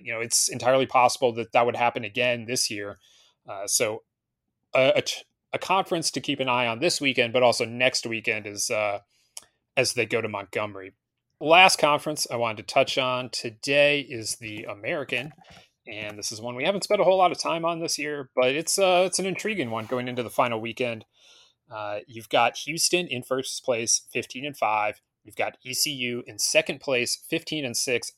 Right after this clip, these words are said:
Wichita State still in it at twelve and eight, uh, but definitely behind. Uh, they own the tiebreaker on the Pirates, but not on the Cougs. Um, so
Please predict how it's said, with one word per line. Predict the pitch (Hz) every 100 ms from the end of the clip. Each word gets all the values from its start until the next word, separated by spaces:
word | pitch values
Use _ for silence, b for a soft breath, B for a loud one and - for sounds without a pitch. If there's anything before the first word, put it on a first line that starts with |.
| _ _
Wichita | 147 151 143 139
State | - - 127 120
still | - - 127 131
in | 120 123
it | 127 -
at | 117 -
twelve | - - 120 123 160
and | 185
eight, | 190 180 - B B B _
uh, | 123 117 110 107 -
but | 117 -
definitely | 127 - 120 110
behind. | 101 110 113 110 110 107 - _ _ _
Uh, | 113 101
they | 117 107 107
own | 120 117
the | 110
tiebreaker | - - 107 107 107 - 101 101 -
on | 104 98 95
the | 95
Pirates, | - 113 104 107 - - _
but | 101 104
not | 117 104 101 110
on | 117
the | 131
Cougs. | 123 139 139 135 131 - b b b _
Um, | 120 101 98 101 _ _ -
so | -